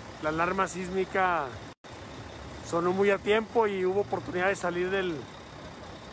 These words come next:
del restaurante aquí del hotel en Reforma para quedarnos aquí en la calle.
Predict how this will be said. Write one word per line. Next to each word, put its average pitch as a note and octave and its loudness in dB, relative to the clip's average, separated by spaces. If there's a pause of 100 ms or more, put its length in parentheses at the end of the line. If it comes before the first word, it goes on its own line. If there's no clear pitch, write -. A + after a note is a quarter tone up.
(140)
del E3+ -2
restaurante F3+ 2
aquí F3+ -4
del G3 4
hotel F#3 0 (720)
en D#3 -4
Reforma G3 2 (1080)
para D3+ 2 (880)
quedarnos E3 0
aquí E3+ -4
en F3 0
la E3+ 0
calle. D3+ -2